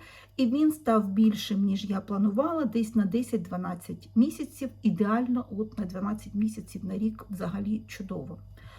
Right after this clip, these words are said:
Ну, я планую, що ми його будемо носити вже у вересні місяці, і нам буде тоді одинадцять. Якщо, е, вас цікавить, е,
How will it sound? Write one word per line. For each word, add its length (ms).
Ну, 440
я 120
планую, 380
що 180
ми 100
його 140
будемо 340
носити 520
вже 380
у 60
вересні 480
місяці, 760
і 200
нам 240
буде 180
тоді 300
одинадцять. 680
Якщо, 640
е, 20
вас 380
цікавить, 640
е, 40